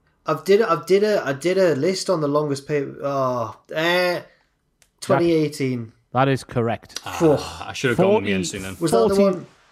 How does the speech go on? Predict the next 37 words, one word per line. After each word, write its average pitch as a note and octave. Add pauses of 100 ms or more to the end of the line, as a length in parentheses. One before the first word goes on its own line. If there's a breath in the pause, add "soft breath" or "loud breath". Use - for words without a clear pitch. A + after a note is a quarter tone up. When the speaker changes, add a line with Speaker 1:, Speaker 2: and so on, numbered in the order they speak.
(160 soft breath)
Speaker 2:
forty F#3
minutes D#3+
and D3
fifteen C#3+
seconds. B2+
Speaker 3:
Oof, -
yeah. C#3+
Speaker 2:
Then D3+
came C#3+
twenty C#3
fourteen C#3+
with A#2+
thirty-seven C#3
thirty, D#3+
and B2
then B2
twenty C#3
nineteen C#3
was A2+
thirty-six A2+
forty. F2 (240)
Speaker 1:
Was D3
that, - (160)
that F3+
was F3
the F#3
one F3+
with C#3+
seven F3
people C#3+
in, C3
wasn't C#3
it, -
instead B2+
of B2+
just A#2+
six? -